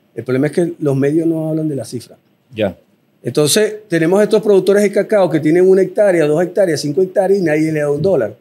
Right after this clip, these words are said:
Speaker 2: Ya.
Speaker 1: Pero cuando yo uno estos productores de cacao, que son
Speaker 2: Con
Speaker 1: treinta y tres mil.
Speaker 2: fu-, con potenciales compradores en el mundo.
Speaker 1: Claro, entonces cuando yo uno estos treinta y tres mil, tengo la siembra de cacao más grande del mundo.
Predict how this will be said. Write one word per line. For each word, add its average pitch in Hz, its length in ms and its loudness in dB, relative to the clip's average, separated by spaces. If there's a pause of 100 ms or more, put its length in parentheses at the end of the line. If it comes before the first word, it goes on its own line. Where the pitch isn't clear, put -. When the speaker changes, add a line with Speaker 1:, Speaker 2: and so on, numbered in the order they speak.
(380)
Speaker 2:
Ya. 90 220 -6 (140)
Speaker 1:
Pero 139 200 2
cuando 131 240 0
yo 151 200 2
uno 208 240 4
estos 170 200 0
productores 180 460 0
de 190 80 0
cacao, 156 640 0 (180)
que 131 120 -6
son 143 140 -2
Speaker 2:
Con 139 80 -6
Speaker 1:
treinta 185 260 2
y - 20 0
tres 156 240 0
mil. 165 300 4
Speaker 2:
fu-, - 40 -18
con 117 260 -4
potenciales 120 520 -2
compradores 117 640 0
en 123 80 -2
el 110 80 -2
mundo. 104 160 2
Speaker 1:
Claro, 131 340 2
entonces 139 300 -2
cuando 127 180 -2
yo 139 140 0
uno 185 140 4
estos 208 180 0
treinta 190 240 0
y 156 40 0
tres 160 200 -4
mil, 196 240 0
tengo 170 180 -2
la 185 140 -2
siembra 190 260 -2
de 180 80 -4
cacao 175 260 -4
más 180 140 -4
grande 180 220 -4
del 170 80 -2
mundo. 131 260 -6